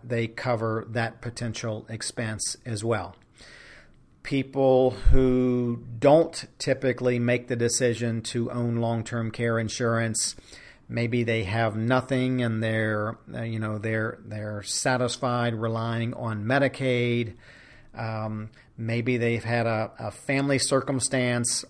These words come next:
where, you know, sometimes they'll tell me, "Well, Mama got old and we just, you know, took turns taking care of her. And once, once she went downhill, it went kinda fast. And, um,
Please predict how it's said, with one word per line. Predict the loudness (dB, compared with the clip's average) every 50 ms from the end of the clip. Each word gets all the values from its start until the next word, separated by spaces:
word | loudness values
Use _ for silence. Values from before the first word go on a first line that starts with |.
| _
where, | -8 -4 -2 0 0 2 2 2 2 2 2 2 0 0 -2 -2 -6 -10 -18 -20 -20 -20 -20 -18 -10
you | -6 -6
know, | -4 -4
sometimes | -4 -4 -4 -4 -4 -4 -4 -2 -2 -2 -2
they'll | -2 -4 -4
tell | -4 -4 -2 -2 0
me, | 0 0 0 -2 -4 -6 -10 -14 -20 -20 -20 -20 -20 _ -4
"Well, | 0 2 4 4 6 4 4
Mama | 2 2 0 2 0 0 0
got | 2 2 4 4 6
old | 6 6 6 6 6 6 4 4 2
and | 2 0 0 0
we | 0 -2
just, | 0 0 0 0 0 -2 -6 -6
you | -4 -2
know, | -2 -2 -2 -4
took | -4 -4 -4 -4 -4 -6 -8
turns | -8 -4 -2 -2 -2 -2 -2 -2 -4 -6 -8 _
taking | -6 -6 -4 -4 -4 -6 -6
care | -6 -2 0 2 2 4 4
of | 2 2 0
her. | 0 0 2 2 2 2 2 0
And | 0 0 -2 -4 -8 -10 -12 -16 -20 -20 -20 -20 -20 -20 _ -10
once, | -6 -4 -2 -2 -2 -4 -6 -8 -8
once | -6 -4 -2 -2 -2
she | -4 -4 -2 -2 0 0
went | 2 0 0 0 0 0
downhill, | 0 2 2 2 2 0 0 0 2 2 4 4 6 6 6 6 4 4 4
it | 2 2 0 -4
went | -4 -4 -4 -4 -6 -10
kinda | -8 -6 -4 -2 -4 -4
fast. | -2 0 0 2 2 2 2 2 2 0 0 -2 -6 -8 -8
And, | -6 -6 -6 -4 -4 -4 -6 -6 -6 -6 -6 -4
um, | -4 -4 -4 -4 -4 -6 -6 -8 -10